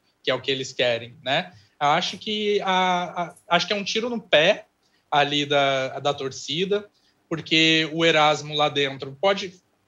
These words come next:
falar coisas piores, porque cada semana a gente tem escutado coisas, é, que, ao meu ver, são mais assustadoras ali saindo da boca dele. Então, eu acho que não tem nada a ver, é, essa, eles comprarem essa briga de uma coisa que, como a Aline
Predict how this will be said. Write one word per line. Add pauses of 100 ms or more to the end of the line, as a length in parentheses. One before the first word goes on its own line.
falar
coisas
piores,
porque
cada
semana
a
gente
tem
escutado (420)
coisas,
é,
que,
ao
meu
ver,
são
mais
assustadoras
ali
saindo
da
boca
dele. (480)
Então,
eu
acho
que
não
tem
nada
a
ver,
é,
essa,
eles
comprarem
essa
briga
de
uma
coisa
que,
como
a
Aline